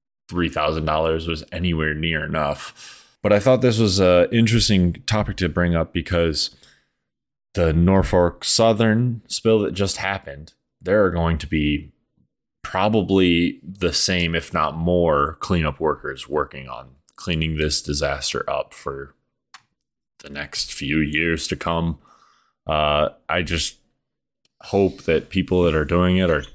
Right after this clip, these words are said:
using the proper P P E, are being made aware of those risks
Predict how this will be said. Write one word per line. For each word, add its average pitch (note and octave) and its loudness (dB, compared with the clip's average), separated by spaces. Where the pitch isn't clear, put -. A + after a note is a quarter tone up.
using F2+ 2
the F#2 2
proper F#2 -2
P G2 -2
P G#2 -4
E, E2+ 0
are C#2+ -2
being E2+ -4
made E2+ -2
aware E2+ 2
of E2+ -2
those E2 -2
risks - 0